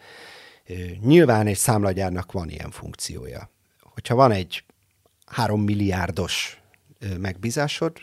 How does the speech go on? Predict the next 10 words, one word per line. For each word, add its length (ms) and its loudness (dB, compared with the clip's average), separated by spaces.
mondjuk, 380 -12
hogy 400 -8
takarítsd 560 -4
a 60 -4
B 120 -6
K 60 -14
V 180 -4
peronjait 720 -2
és 480 -10
járműveit, 840 0